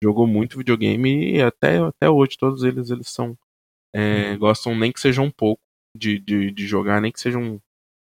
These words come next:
um Minecraft, alguma coisa, sempre vai ter alguma coisa que eles vão colocar ali pra rodar e, e jogar. E eu fico bem feliz, assim, orgulhoso de saber que eu fui,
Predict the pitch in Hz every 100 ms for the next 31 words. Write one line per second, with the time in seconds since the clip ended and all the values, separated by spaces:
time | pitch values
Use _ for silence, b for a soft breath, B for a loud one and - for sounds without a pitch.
0 | - 208 - - _ _ 101 98 95 -
1 | 95 107 117 - 104 110 110 - 107 117
2 | - 131 143 147 135 139 135 131 - 127
3 | 123 127 - _ _ 131 120 - 107 110
4 | - 113 110 104 104 107 - 107 - 107
5 | 120 123 107 110 123 143 - 214 262 202
6 | - 349 311 214 196 - 147 151 175 190
7 | 147 143 135 - 131 123 120 117 107 117
8 | 110